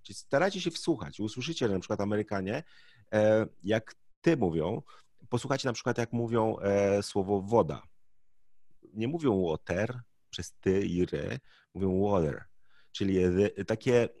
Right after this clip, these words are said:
jest taki dźwięk między ty i dy. On taki ciekawie brzmi, prawda?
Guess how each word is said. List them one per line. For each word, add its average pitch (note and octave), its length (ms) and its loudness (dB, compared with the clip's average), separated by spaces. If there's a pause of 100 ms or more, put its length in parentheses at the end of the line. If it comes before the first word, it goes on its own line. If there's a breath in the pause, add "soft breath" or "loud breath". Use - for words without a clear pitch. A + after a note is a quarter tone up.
(120)
jest A2 260 -4
taki D3+ 200 -4
dźwięk C3 400 2
między A2 260 4
ty B2+ 300 6
i A#2 160 4
dy. G2 560 4
On B2 160 0
taki C#3+ 640 -4
ciekawie C#3 340 2
brzmi, A#2+ 320 -2
prawda? F#2 420 -4